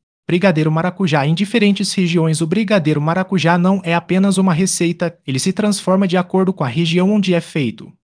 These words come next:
Em algumas partes do Brasil, ele pode ser mais doce, enquanto em outras, o sabor do maracujá se destaca mais. Essa diversidade é o que torna o brigadeiro tão especial para nós. Aqui está uma tabela mostrando algumas variações regionais.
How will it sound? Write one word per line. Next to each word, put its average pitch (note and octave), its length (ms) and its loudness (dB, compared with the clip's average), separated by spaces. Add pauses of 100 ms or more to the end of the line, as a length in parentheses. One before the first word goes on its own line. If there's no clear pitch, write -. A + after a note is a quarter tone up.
(200)
Em C3+ 80 -4
algumas C#3+ 400 -2
partes D#3+ 340 0
do C3 120 -4
Brasil, F#3 520 0
ele G3 160 0
pode G3+ 300 0
ser G3 180 -2
mais E3 280 0
doce, F3+ 420 -2
enquanto F#3+ 380 -2
em D#3 80 2
outras, - 480 -6
o F#3+ 100 -2
sabor E3 380 0
do F3 80 0
maracujá E3 520 0
se - 160 -4
destaca D#3+ 480 -2
mais. C3 540 -6 (320)
Essa E3 220 2
diversidade F3 680 0
é - 20 2
o G3 60 -2
que G3 100 -4
torna C#3 280 -2
o B2+ 40 -4
brigadeiro D#3+ 540 0
tão D#3+ 220 0
especial F3 500 0
para E3+ 240 -2
nós. A#2 480 -6 (320)
Aqui B2 240 -6
está D3 220 -6
uma F#3 160 -2
tabela D#3 400 -2
mostrando F3 440 -2
algumas E3+ 380 -2
variações E3+ 640 -2
regionais. F3+ 720 -4